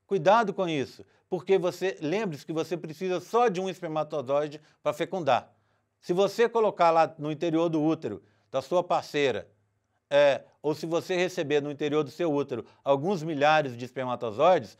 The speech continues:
você tem alguns milhares de chances de ficar grávida. Bem, não adote esse método.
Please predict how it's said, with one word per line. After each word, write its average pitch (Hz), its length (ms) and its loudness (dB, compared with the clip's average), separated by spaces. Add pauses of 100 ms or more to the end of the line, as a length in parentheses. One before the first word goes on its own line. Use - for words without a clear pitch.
(200)
você 127 260 -6
tem 160 140 -6
alguns 151 300 -6
milhares 135 520 0
de 156 120 -8
chances 123 360 -10
de 127 80 -16
ficar 123 300 -2
grávida. 101 460 0 (640)
Bem, 143 300 -2 (640)
não 190 240 0
adote 170 400 6
esse 185 160 -6
método. 147 520 -2